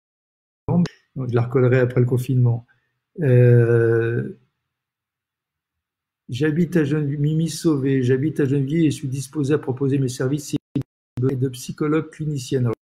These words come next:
si vous voyez aussi par ailleurs ou sur mon site, eh ben, vous télé-, pro-, faites, proposez vos services au C M S, vous demandez le docteur Guirec, ou vous m'envoyez un mail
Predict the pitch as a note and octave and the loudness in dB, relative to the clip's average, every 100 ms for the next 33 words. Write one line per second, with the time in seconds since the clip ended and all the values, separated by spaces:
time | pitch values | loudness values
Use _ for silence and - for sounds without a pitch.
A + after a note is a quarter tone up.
0 | _ _ _ _ _ _ - F2+ _ - | _ _ _ _ _ _ -12 -12 _ -14
1 | A#2+ B2 B2 B2 - B2 _ - B2 A#2+ | -6 -2 0 0 -2 -4 _ -6 -2 -2
2 | A#2 C3 B2 A2+ A2 A#2 B2 A#2+ - _ | -4 -12 -14 -10 -6 -4 -2 -4 -10 _
3 | _ _ - B2 C3 A#2 A#2+ A#2+ F3 F3+ | _ _ -10 -6 -4 0 0 -2 -6 -6
4 | - _ - - _ _ C#3 C3+ - - | -8 _ -20 -20 _ _ 0 0 0 -4
5 | - F#3+ G3 F#3 - - F3 - F#3+ G3 | 2 4 4 0 -8 -6 -6 -2 -2 -2
6 | - F3 F#3+ F3+ F3 F#3 - D3+ C#3 E3+ | -6 0 2 4 4 2 0 -2 -2 -2
7 | F3+ - C3+ B2+ - D#3+ D3 C#3 D#3+ - | -4 -4 -4 -2 0 2 4 2 0 -2
8 | - - - B2+ B2 C3 C3 B2+ C#3+ B2 | -12 -16 -8 -6 -2 -2 -2 -4 -2 -2
9 | A#2+ E3 F3 C#3+ B2+ B2+ A#2+ E3 - _ | -2 -4 -2 -2 -2 -2 -2 -4 -12 _
10 | _ _ _ - C3 C3+ C#3+ B2+ B2+ B2 | _ _ _ -8 -2 0 0 2 2 2
11 | A2+ - _ _ A#2 A#2+ | 0 -6 _ _ -6 -6